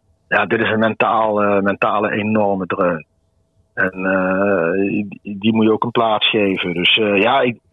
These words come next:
ik weet niet wat hij, eh, wat, wat zijn overwegingen zullen zijn. Kijk, je kunt zeggen van, "Ah, ga gewoon lekker door en stel je altijd weer beschikbaar." Eh, zo is hij altijd wel geweest.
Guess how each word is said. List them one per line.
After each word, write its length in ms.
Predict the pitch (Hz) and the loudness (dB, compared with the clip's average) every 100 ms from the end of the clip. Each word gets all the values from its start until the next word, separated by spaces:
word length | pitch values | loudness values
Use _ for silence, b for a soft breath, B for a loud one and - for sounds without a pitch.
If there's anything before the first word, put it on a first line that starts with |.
| - B B B | -8 B B B
ik 120 | - | 0
weet 80 | 131 | 0
niet 120 | 156 | 2
wat 120 | 156 151 | 0 2
hij, 360 | 156 139 135 127 | 2 4 4 4
eh, 60 | |
wat, 160 | 123 123 | 2 0
wat 160 | 123 | 0
zijn 220 | - 139 139 | 2 2 2
overwegingen 640 | 127 120 131 143 151 139 | 2 2 2 2 2 2
zullen 240 | 143 131 | 2 2
zijn. 260 | 123 113 104 | 2 2 2
Kijk, 140 | 135 | 0
je 60 | 131 | 0
kunt 180 | 156 143 | 0 2
zeggen 220 | 143 127 | 0 2
van, 100 | 131 | 0
"Ah, 200 | 143 143 | 2 2
ga 140 | - 127 | 2 0
gewoon 200 | 135 131 | 2 2
lekker 200 | 131 123 | 0 2
door 260 | 139 127 | 2 4
en 60 | 123 | 2
stel 240 | - 131 | 0 2
je 80 | 123 | 2
altijd 220 | 120 120 120 | 2 0 0
weer 120 | 123 | 2
beschikbaar." 680 | 104 143 135 98 107 123 - B B B B B _ - | 2 0 0 0 0 -2 -6 B B B B B _ -4
Eh, 300 | 113 110 107 | 0 2 2
zo 180 | - 135 | 2 2
is 160 | 135 | 4
hij 100 | - | 4
altijd 240 | 127 131 107 | 2 0 0
wel 160 | 117 | 0
geweest. 600 | 113 123 127 113 - - | 2 2 2 2 0 -6